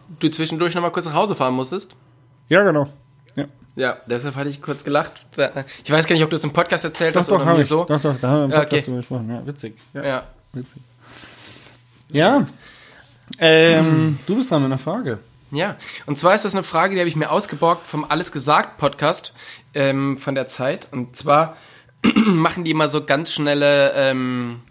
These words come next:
Speaker 1: so ganz schnelle Fragerunde. Und da ist aber eins, was ich ganz, ganz interessant finde. Und zwar ist das die Frage:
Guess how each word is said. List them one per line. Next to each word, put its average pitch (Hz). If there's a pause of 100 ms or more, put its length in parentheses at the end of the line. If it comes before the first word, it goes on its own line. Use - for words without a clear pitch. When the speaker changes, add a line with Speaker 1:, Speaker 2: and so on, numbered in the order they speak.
(120)
Speaker 1:
so -
ganz 147
schnelle 147
Fragerunde. 110
Und 101
da 131
ist 151
aber 160
eins, 202
was 160
ich 143
ganz, 147 (580)
ganz 160
interessant 185
finde. 151
Und 139
zwar 147
ist 143
das 156
die 151
Frage: 147